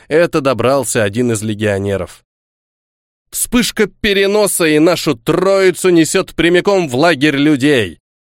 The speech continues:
Что-то не так с координатами, но переместились мы выше на метра полтора.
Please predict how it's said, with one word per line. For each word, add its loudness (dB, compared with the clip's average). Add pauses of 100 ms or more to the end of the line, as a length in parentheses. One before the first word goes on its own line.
(600)
Что-то -4
не 2
так -4
с -8
координатами, -2 (260)
но 2
переместились -2
мы 0
выше -2
на 2
метра 0
полтора. -6